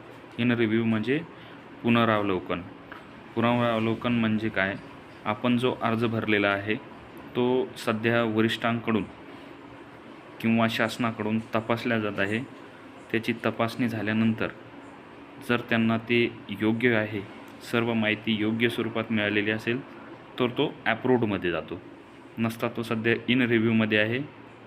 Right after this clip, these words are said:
जर काही माहिती चुकलेली असेल, तर तो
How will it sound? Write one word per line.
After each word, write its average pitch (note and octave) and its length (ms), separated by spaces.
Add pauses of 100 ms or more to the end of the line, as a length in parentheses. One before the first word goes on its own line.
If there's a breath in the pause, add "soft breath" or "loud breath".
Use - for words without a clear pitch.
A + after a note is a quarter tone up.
(360)
जर B2 120
काही A#2+ 180
माहिती A2+ 320
चुकलेली A2 380
असेल, A2+ 320 (380)
तर B2 120
तो C3 320